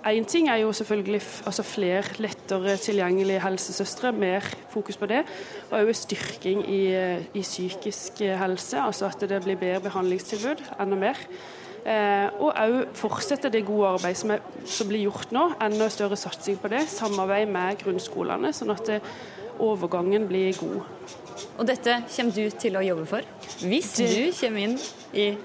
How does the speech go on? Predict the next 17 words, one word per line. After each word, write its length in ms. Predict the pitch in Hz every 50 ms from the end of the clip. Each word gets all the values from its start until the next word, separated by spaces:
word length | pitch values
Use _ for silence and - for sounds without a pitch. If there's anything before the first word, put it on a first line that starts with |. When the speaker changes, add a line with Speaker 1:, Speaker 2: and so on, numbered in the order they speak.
| - - -
Speaker 2:
fylkestinget 560 | 220 180 - 170 - 175 165 170 196 269 339
for 120 | - 214 196
Speaker 1:
Ja. 80 | 196 -
Speaker 2:
Kristelig 340 | 208 196 - 180 180 180
Folkeparti? 460 | 175 175 160 160 139 143 156 - - - - - - - - - - - - - 196
Speaker 1:
Det 140 | - 226 208
vil 120 | 190 175 165
jeg. 120 | 165 180 - - - - - - -
Speaker 2:
Andreplassen 560 | 294 294 202 160 - - 165 165 - 269 277
er 40 | 240
en 80 | 220
ganske 200 | 208 196 - 208 196
sikker 180 | 196 160 160 -
plass. 200 | 170 202 - - - - - - - - -
Speaker 1:
Det 100 | 240 269
er 140 | 277 208 208
det, 180 | 202 302 403